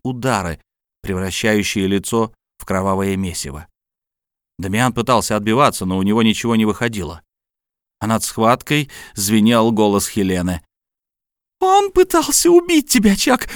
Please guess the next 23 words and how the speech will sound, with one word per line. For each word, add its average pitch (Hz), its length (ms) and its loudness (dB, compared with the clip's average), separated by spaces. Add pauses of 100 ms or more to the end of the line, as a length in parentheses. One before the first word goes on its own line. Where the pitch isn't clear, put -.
Он 240 240 4
хотел 277 480 2
овладеть 254 600 2
мной, 269 360 4 (200)
но 262 100 6
я 254 160 4
ему 285 220 4
отказала. 156 600 2 (440)
Вот 202 540 4
он 262 280 6
и 269 80 4
пытается 220 720 2
убить 202 400 0
тебя 202 280 2
во 220 100 4
сне! 208 360 0 (320)
Трус! 330 400 4 (520)
Он 202 280 2 (100)
пытался 247 520 2
изнасиловать 240 560 4
меня! 180 260 4 (280)
Убей 247 340 4
его! 240 240 6